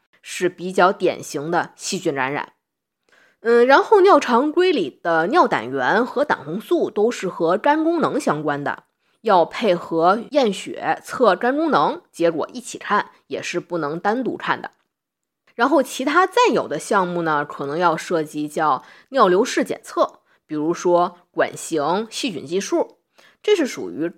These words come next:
贵一些或者高级一些的体检套餐可能会有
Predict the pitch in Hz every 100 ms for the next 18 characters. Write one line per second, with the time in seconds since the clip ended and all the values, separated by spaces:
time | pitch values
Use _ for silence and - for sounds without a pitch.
0 | _ 381 392 196 139 - 156 156 156 -
1 | 247 - - 175 226 330 202 175 151 -
2 | 160 147 135 71 - - 165 147 - 151
3 | - 165 165 - 127 120 - 160 135